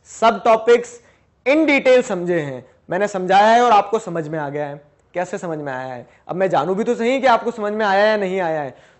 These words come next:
तो उस चीज के लिए मैं आपको कुछ क्वेश्चन देने वाला हूं और आपको उनका आंसर मुझे देना है। कैसे? मन ही मन में। मतलब आपको मन ही मन में रिकॉल करना है ये सारे क्वेश्चंस में जो बताऊंगा। तो these are the basic set of questions, मतलब ऐसे क्वेश्चन बन सकते हैं,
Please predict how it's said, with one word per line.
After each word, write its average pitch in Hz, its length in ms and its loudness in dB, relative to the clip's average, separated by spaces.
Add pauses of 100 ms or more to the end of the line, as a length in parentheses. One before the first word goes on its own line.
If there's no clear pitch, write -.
तो 240 80 4
उस 240 120 -2
चीज 254 180 -2
के 277 100 -2
लिए 269 80 4
मैं 277 80 4
आपको 269 200 2
कुछ 240 160 -4
क्वेश्चन 240 400 0
देने 190 200 2
वाला 160 200 2
हूं 202 200 -6 (300)
और 233 80 0
आपको 220 320 4
उनका 262 200 2
आंसर 233 300 2
मुझे 208 220 2
देना 165 220 -2
है। 131 160 -10 (200)
कैसे? 285 580 2
मन 233 160 0
ही 247 140 4
मन 190 140 -2
में। 151 220 -10 (320)
मतलब 254 260 2
आपको 247 260 4
मन 254 160 2
ही 277 80 0
मन 285 160 2
में 294 140 2
रिकॉल 254 440 2
करना 233 260 0
है 190 140 0
ये 208 80 2
सारे 220 220 2
क्वेश्चंस 233 360 -2
में 269 120 0
जो 262 100 2
बताऊंगा। 220 600 2 (240)
तो 247 60 2
these 247 240 2
are 262 200 4
the 247 140 -2
basic 226 380 -2
set 262 120 4
of 262 120 2
questions, 185 520 -4
मतलब 208 300 -4
ऐसे 208 260 2
क्वेश्चन 247 400 2
बन 233 180 4
सकते 170 380 -6
हैं, 139 180 -10